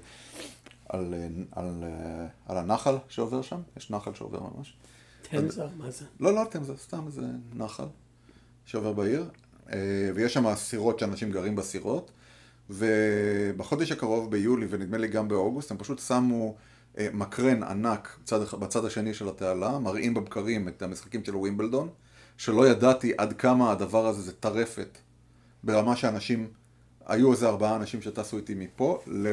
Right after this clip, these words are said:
Speaker 1: ל-, לראות משחקים ב-, בלונדון, כאילו, ב-, בווימבלדון.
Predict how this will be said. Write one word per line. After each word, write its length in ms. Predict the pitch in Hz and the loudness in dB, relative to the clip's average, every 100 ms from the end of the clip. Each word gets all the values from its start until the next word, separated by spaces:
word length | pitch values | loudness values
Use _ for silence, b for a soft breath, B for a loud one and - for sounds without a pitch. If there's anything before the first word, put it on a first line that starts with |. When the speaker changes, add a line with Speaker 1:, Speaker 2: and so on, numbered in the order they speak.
| 101 98 95 90 | 2 0 -2 -2
Speaker 1:
ל-, 120 | 104 | -2
לראות 260 | 95 95 95 | -2 -4 -6
משחקים 420 | 98 87 95 92 | -12 -12 -10 -8
ב-, 160 | 82 82 87 | -6 -6 -8
בלונדון, 380 | 87 87 - 82 - | -8 -6 -8 -10 -12
כאילו, 260 | - - - - b b b | -12 -12 -12 -18 b b b
ב-, 60 | 98 95 90 87 - | -4 -2 -4 -8 -8
בווימבלדון. 480 | 92 95 120 139 180 | -6 -4 -2 -4 -6